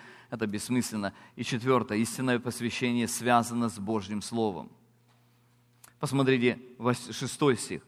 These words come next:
«И да будут слова сии, которые я заповедую тебе сегодня в сердце твоем». Человек, искренне желающий угождать Богу, будет сознательно искать возможность объективно и практично понимать, что Бог хочет.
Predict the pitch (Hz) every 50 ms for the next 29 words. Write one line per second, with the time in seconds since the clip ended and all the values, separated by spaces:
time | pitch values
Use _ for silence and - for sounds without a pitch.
0 | _ - - - - - 131 139 143 156 156 156 143 - - 156 147 143 143 151
1 | 151 147 - - 143 127 123 110 123 117 107 135 131 127 127 131 127 113 127 123
2 | 120 120 123 131 135 131 127 123 120 - 120 123 123 117 - 131 127 131 131 123
3 | 123 123 120 - - - - - 135 135 127 117 - - - 120 110 - 107 110
4 | 107 107 104 104 95 71 60 58 57 - - _ _ _ _ _ _ _ _ _
5 | _ _ _ _ _ _ _ _ _ _ _ _ _ _ - - 165 151 143 156
6 | 175 170 - - - - 180 160 - - 175 165 151 147 135 120 143 143 143 147
7 | 151 151 143 - - 143 135 123 135 131 120 110 - 135 127 127 123 117 117 123
8 | 143 156 160 151 131 113 90 - - - - - - - 131 143 147 139 143 139
9 | 143 - - - 147 135 120 - 123 151 160 165 151 - 156 151 151 151 - 151
10 | 151 135 - - - - - - 175 175 170 - 151 147 151 143 113 131 147 151
11 | 147 143 131 110 123 113 - - - 147 135 120 127 131 120 - - - - 175
12 | 175 156 131 113 113 113 110 - - - 123 - - - - 170 143 - - -
13 | 135 123 - - 127 127 131 131 135 147 147 120 98 - - - - 151 139 127
14 | 123 135 120 - - - - 131 113 - - - - -